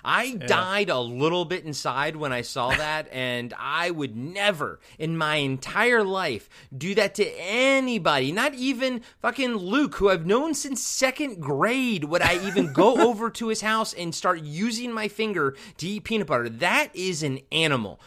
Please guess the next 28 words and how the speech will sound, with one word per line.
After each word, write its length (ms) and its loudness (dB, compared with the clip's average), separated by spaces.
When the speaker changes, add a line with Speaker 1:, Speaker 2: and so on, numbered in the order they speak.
Speaker 2:
Yeah. 100 -10
Speaker 1:
George, 600 2
this 180 -6
entire, 440 -10
fucking 800 -4
George, 420 -2
man. 300 -8
Fuck 280 -4
George. 540 -6
This 180 2
epi-, 180 0
ju-, 220 0
this 160 4
episode. 400 0
Speaker 2:
This 240 -2
episode. 240 0
He 80 4
does 140 -2
not 260 4
come 100 -4
across 280 0
good 180 -6
this 140 -10
episode. 400 -8
Speaker 1:
No. 280 -2
Speaker 2:
Um, 420 0
and 120 -2
so, 560 4